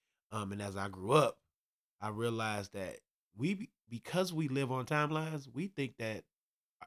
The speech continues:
the ti-, our timeline is a very real perspective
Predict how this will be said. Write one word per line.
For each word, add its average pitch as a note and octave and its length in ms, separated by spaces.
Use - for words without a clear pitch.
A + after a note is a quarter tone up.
the A2 80
ti-, D3 360
our D3+ 140
timeline D#3+ 640
is B2 140
a G#2+ 180
very C#3+ 380
real C3+ 540
perspective A#2+ 720